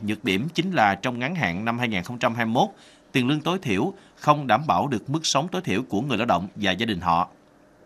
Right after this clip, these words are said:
Trường hợp C P I năm hai nghìn không trăm hai mươi duy trì ở mức bốn phần trăm, C P I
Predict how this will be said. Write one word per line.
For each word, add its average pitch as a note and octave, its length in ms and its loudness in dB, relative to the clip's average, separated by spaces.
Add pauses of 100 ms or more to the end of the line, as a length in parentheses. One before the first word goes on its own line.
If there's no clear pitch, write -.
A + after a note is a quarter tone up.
(720)
Trường C3+ 140 2
hợp A#2 140 4
C - 120 -2
P D3+ 140 2
I C#3 280 6
năm C3+ 120 2
hai C3+ 100 2
nghìn A#2+ 140 0
không C3 160 -6
trăm C3+ 140 0
hai C3 100 0
mươi C3+ 260 4 (300)
duy C#3+ 100 6
trì A#2 220 4
ở F#2+ 140 0
mức E3 260 -4
bốn D3+ 160 2
phần G2+ 180 -4
trăm, A#2 220 4 (400)
C - 100 -8
P D3 160 4
I C3+ 220 2